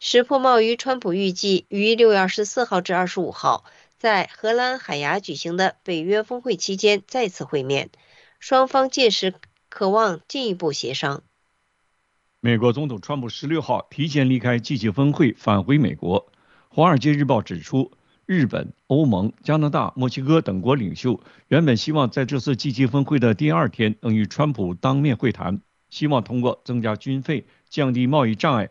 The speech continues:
Speaker 2: 和采取行动抗中等换取美国调降关税。乌克兰总统泽连斯基也原定十七号与川普会面。墨西哥、印度、澳洲、南非、巴西、南韩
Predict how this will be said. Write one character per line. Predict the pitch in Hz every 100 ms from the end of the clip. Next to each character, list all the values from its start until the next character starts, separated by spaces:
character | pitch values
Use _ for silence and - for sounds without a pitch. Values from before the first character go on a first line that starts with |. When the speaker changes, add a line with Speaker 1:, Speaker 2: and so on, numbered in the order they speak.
| _
Speaker 2:
和 | _ 127
采 | 135 - 135
取 | 127 98
行 | - 110 131
动 | 147
抗 | - - 139
中 | 120 120 -
等 | 113 113
换 | 156
取 | 127 131
美 | 104
国 | - 92 95
调 | - 95
降 | 95 107
关 | 87 113
税。 | 113 139 - _ _ _ _ -
乌 | 147
克 | 160
兰 | 143
总 | 139 170
统 | 123 95
泽 | 113
连 | 117
斯 | 113 127
基 | 139 135
也 | 120 110
原 | 113 143
定 | 147
十 | 107 -
七 | 135 147
号 | 143 -
与 | 104 104
川 | - 151 147
普 | -
会 | - 110
面。 | 95 104 - _ _ _ _ _ _ _
墨 | 147
西 | 120 110
哥、 | 95 110 - _ _
印 | 185 165 117
度、 | 110 - _ _ _
澳 | - 143
洲、 | 110 113 117 _ _ -
南 | 104 104
非、 | - 123 - _ _
巴 | - 143
西、 | 135 - 143 147 _ -
南 | 113 135
韩 | - 110